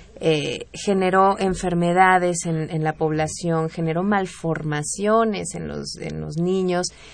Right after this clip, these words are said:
Es, es altamente contaminante este sistema para extraer el gas, y aquí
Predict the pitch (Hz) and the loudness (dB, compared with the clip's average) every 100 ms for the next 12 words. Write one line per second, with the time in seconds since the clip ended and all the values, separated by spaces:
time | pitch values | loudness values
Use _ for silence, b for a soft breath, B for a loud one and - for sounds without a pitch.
0 | B B B - 185 - - - 196 - | B B B -10 -10 -10 -12 -10 -10 -4
1 | 220 240 240 226 202 185 190 185 170 165 | 2 2 4 2 2 -2 -6 -6 -6 -4
2 | 165 160 160 160 165 170 165 - - - | -4 -2 -2 -2 -4 -10 -10 -10 -8 -4
3 | 160 160 160 160 160 151 - 160 156 156 | -2 -2 -4 -6 -8 -10 -8 -4 -2 -2
4 | 160 160 165 - B B B - 196 196 | 0 0 -2 -4 B B B -4 -2 -2
5 | - 330 359 | 2 2 0